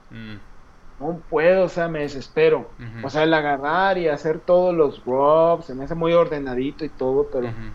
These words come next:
Speaker 2: pues, si yo no termino una página en un día, no, no me,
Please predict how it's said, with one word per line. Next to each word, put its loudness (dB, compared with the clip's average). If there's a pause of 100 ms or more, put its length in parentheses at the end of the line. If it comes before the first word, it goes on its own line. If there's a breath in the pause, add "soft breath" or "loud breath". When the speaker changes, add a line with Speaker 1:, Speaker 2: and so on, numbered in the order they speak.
(960)
Speaker 2:
pues, -8 (240)
si -4
yo 6
no 2
termino 0
una 0
página -2
en -4
un -8
día, 0
no, -2
no -2
me, -2